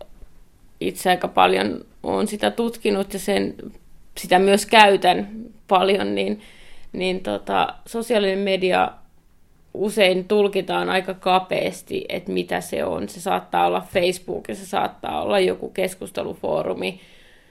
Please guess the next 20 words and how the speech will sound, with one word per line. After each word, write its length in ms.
ja 160
ei 180
oikeastaan 400
paljon 300
muuta. 600
Ja 160
sitten 340
kun 100
puhutaan 380
sosiaalisesta 760
mediasta, 680
niin 160
helposti 520
siellä 520
esiintyvät 720
tämmöiset 480
negatiiviset 920
asiat 640
leimaa 580
sitä. 380